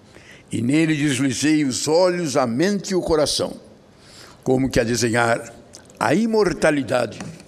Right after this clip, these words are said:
da criação divina. Acrescenta o que escrevi. E imaginei, portanto, poder repetir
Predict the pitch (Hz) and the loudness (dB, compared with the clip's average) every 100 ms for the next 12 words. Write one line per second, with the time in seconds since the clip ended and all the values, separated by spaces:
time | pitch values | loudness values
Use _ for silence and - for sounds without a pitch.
0 | - - - 110 113 113 - 110 87 80 | -20 -16 -8 -8 -6 -6 -6 -8 -8 -10
1 | 170 160 - - - - - - - - | -10 -10 -14 -18 -20 -20 -20 -20 -20 -20
2 | - - - - - - - - - - | -20 -20 -20 -20 -20 -20 -20 -20 -20 -20
3 | - - - - - - - - - - | -20 -20 -20 -20 -20 -20 -20 -20 -20 -20
4 | 131 - - - - - - - - - | -20 -20 -20 -20 -20 -20 -20 -20 -20 -20
5 | - - - 254 226 - 277 262 208 175 | -10 -8 0 2 2 2 2 4 2 2
6 | 165 - 151 139 95 - - - - - | 0 0 0 0 -4 -8 -20 -20 -20 -20
7 | - - - - - - - - 202 220 | -20 -20 -20 -20 -20 -20 -20 -10 -6 -2
8 | 277 277 240 285 285 247 196 269 247 226 | 2 2 4 2 2 0 2 2 2 0
9 | 180 107 - - - - - - 226 214 | -2 -4 -14 -20 -20 -20 -16 -4 0 4
10 | 269 254 254 214 226 180 - 302 262 117 | 6 6 4 2 0 -2 -2 0 0 -2